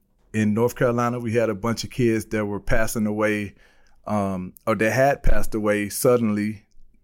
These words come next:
with heart conditions that they never knew they had. So they started the Heart of a Champion in two thousand and nine to get kids, um, heart screenings, free heart screenings, um,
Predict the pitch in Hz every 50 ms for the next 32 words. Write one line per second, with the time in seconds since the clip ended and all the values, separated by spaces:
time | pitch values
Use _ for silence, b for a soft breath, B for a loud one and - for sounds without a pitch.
0 | _ - 87 - - - 113 117 113 110 - - 127 120 110 - - 110 101 110
1 | 113 110 - 117 110 95 107 107 104 110 107 110 110 110 107 104 104 101 101 104
2 | 104 98 101 98 98 113 120 120 110 95 - - 101 95 95 98 95 - - -
3 | 120 120 120 120 - - b b b b b b - - 113 - 123 117 117 113
4 | 104 113 107 - - 123 113 - 113 104 101 101 98 - - 123 113 - 113 107
5 | 107 104 101 104 101 101 101 110 120 120 113 104 104 92 - 104 90 110 113 107
6 | - - 127 113 110 104 98 87 - _ _ _ - - 110 104 101 101 98 98
7 | 95 95 b b b b b b b b b b b b b b b b b _
8 | - - 139 131 107 - - - 127 120 120 117 117 113 110 - - 151 156 170
9 | 135 135 123 107 - - - - 117 117 117 117 117 110 - - _ - 117 113
10 | 110 107 107 101 95 95